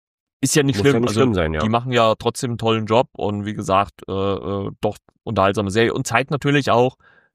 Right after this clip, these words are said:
Speaker 1: ist ja auch ein bisschen wichtig, weil zeigt ja natürlich auch, was halt auch Social Media mit, ja, mit einem selbst und mit deiner, mit den Leuten um dich halt machen kann und was das halt für, ja,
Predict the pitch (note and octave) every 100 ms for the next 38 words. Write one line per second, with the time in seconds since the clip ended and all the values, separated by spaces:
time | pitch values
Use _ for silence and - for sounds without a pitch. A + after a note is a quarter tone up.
0 | _ B2+ A#2 A2+ A#2 B2+ - G#2+ A#2 -
1 | C3+ B2 G2+ G2 G#2+ G#2+ A2 G#2+ A#2 G#2
2 | G2 - G2+ G#2 G2+ F#2+ F2+ G2 - -
3 | G#2+ G#2 G2+ G#2 A2 G#2+ G2+ G2 F#2+ G2
4 | - - - F2+ F#2 F#2 - _ - A2+
5 | - - A2 A#2 A2 G2+ G#2+ C#3 - B2
6 | A2 G#2 G2+ G#2+ G#2+ G#2 _ _ _ G#2+
7 | G#2+ G#2 G2+ A2 G#2+ A2+ G#2+ G2+ - G2
8 | F#2+ G2 G2+ F#2 E2+ F2 F2+ G2+ F#2+ F#2+
9 | - G2+ G2 G2 - _ _ _ _ _
10 | _ - G2+ A2+ G#2+